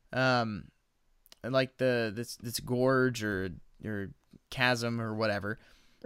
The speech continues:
But of course she has the, uh, the treasure, so she can't make the jump.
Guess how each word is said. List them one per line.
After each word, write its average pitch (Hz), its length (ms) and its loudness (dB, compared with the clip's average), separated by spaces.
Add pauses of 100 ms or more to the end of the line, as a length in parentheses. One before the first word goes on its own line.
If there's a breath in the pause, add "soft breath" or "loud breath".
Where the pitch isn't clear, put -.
But 156 120 8
of - 60 8
course 202 240 4
she 170 200 0
has 156 400 6
the, 135 260 6
uh, 117 180 8
the 117 120 2
treasure, 156 520 6
so 139 180 2
she 139 160 0
can't 160 320 4
make 139 340 2
the 113 80 -4
jump. 139 560 4